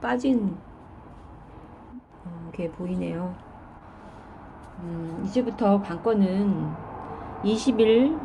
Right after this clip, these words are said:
이십오 일 안쪽으로 얼마나 튼실한 모로 키워내느냐가 문제입니다. 그래야 추위에 견딜 수 있을 테니까요. 어, 지금,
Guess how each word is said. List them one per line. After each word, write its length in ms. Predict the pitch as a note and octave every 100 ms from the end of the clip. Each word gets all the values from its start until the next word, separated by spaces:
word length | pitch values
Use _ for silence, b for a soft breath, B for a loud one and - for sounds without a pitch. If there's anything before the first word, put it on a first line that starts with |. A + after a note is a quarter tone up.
| - - - - - - -
이십오 440 | G#3 G3 A3 F#3+ G#3+
일 100 | G3+
안쪽으로 960 | F3 G3+ A#3+ G#3 F#3+ F3+ G3 F#3 D3+ D#3+
얼마나 520 | G3 A#3 C4 B3 G#3+
튼실한 580 | D4+ C#4+ C#4 A3 G3 F3
모로 340 | F3 F3+ F#3
키워내느냐가 880 | - F4+ E4+ D4+ B3 G3 - E3 D#3
문제입니다. 800 | F#3 F3+ G3+ E3+ D#3+ F3+ F3+ D#3 - - - - - - - B B B B B - - - -
그래야 380 | G#3+ A3+ G3+ G#3+
추위에 880 | - D4 C#4 A#3 G#3+ A3 F#3 C#3 - - -
견딜 300 | G#3+ G#3 A#3+
수 180 | A#3+ F#3+
있을 260 | F#3 G#3+
테니까요. 840 | - A#3 G3 - E3+ E3 E3+ E3+ - - - B B B B - -
어, 400 | F#3 F3+ F3+ F3
지금, 560 | - G3+ G3+ G#3 A#3